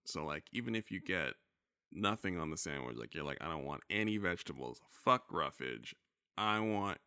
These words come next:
meat." Then you get more meat to replace the roughage that you get, the vegetables. If you don't want one thing,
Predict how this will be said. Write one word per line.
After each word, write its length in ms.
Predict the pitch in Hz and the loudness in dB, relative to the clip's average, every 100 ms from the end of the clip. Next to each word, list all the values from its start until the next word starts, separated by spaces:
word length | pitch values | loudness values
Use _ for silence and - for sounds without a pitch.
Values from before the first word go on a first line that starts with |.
| _ | _
meat." 560 | 78 101 107 113 107 - - _ _ _ _ - | -4 2 4 6 4 0 -16 _ _ _ _ -6
Then 140 | 92 | -4
you 80 | 90 | 0
get 160 | 95 | 0
more 280 | 57 101 90 | 0 0 0
meat 480 | 90 95 117 135 - _ - | 2 2 4 2 0 _ -10
to 120 | 92 | -6
replace 440 | 87 - 90 - | -4 -4 -6 -6
the 160 | - 73 | -6 -6
roughage 880 | 67 85 101 98 58 60 - - - _ _ _ | -4 -4 -4 -4 -8 -8 -10 -12 -16 _ _ _
that 200 | - - | -16 -12
you 80 | - - | -12 -8
get, 260 | - 87 - _ _ _ - | -4 -4 -4 _ _ _ -20
the 60 | - | -4
vegetables. 680 | 78 95 - - 53 - - _ _ _ _ _ | -4 -2 -4 -6 -8 -10 -16 _ _ _ _ _
If 80 | - | -2
you 60 | 98 | 2
don't 140 | 95 | 4
want 220 | 95 85 | 4 4
one 200 | 82 113 | 6 4
thing, 320 | 113 98 82 | 4 2 0